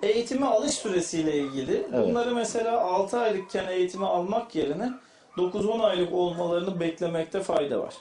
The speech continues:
Speaker 2: Hmm.
Speaker 1: Yani öyle bir eğitim süresi değişmiyor. Gene dört hafta sürüyor. Ama eğitime başlangıç zamanı olarak
Speaker 2: Biraz
Speaker 1: dokuz
Speaker 2: daha.
Speaker 1: ayı, on ayı,
Speaker 2: Biraz
Speaker 1: bir
Speaker 2: daha.
Speaker 1: yaşı bekleyebiliriz.
Speaker 2: Anlıyorum.
Speaker 1: Ufak ırklarda bu çok daha iyi olur.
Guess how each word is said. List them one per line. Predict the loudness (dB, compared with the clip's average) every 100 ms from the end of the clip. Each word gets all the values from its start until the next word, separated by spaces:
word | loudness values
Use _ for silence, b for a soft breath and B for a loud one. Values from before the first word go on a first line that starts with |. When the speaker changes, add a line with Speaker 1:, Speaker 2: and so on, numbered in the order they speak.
| -10
Speaker 2:
Hmm. | -2 -2 -2 -8 -16 -20 -4
Speaker 1:
Yani | 0 0
öyle | 2 2 2 0
bir | 0
eğitim | 2 2 2 -4
süresi | -2 -4 -4 -2
değişmiyor. | 2 2 0 -4 -2 -2 -2
Gene | -2 0 2
dört | 0 0 0
hafta | -2 -2
sürüyor. | -6 -4 -2 0 0 -4 B B B
Ama | 0 2 0 0
eğitime | 2 0 0 0 2
başlangıç | 2 2 0 -2 -2 -2
zamanı | -2 -2 0 0 0 0
olarak | 0 0 -2 -4 b b b 2
Speaker 2:
Biraz | 4 4
Speaker 1:
dokuz | 4
Speaker 2:
daha. | 4
Speaker 1:
ayı, | 4 2
on | 0 0 0
ayı, | 2 2 2 0 -2
Speaker 2:
Biraz | -2 0
Speaker 1:
bir | 0 2
Speaker 2:
daha. |
Speaker 1:
yaşı | 0 0 -2
bekleyebiliriz. | -2 -2 0 0 0 -2 -4 -8 -16 -4
Speaker 2:
Anlıyorum. | 0 0 0 -2 -4 -12 -8
Speaker 1:
Ufak | -4 -2 -2
ırklarda | -2 -2 -2 0 0
bu | 0 -2 -4 -8
çok | -6 -4
daha | -4 -2 0
iyi | 0 0
olur. | 0 -4